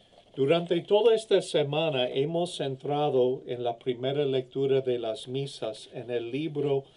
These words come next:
de Éxodo. Empieza el libro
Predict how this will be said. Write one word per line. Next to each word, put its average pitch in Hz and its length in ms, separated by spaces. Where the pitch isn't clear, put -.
de 117 240
Éxodo. 101 640
Empieza 147 760
el 151 180
libro 131 460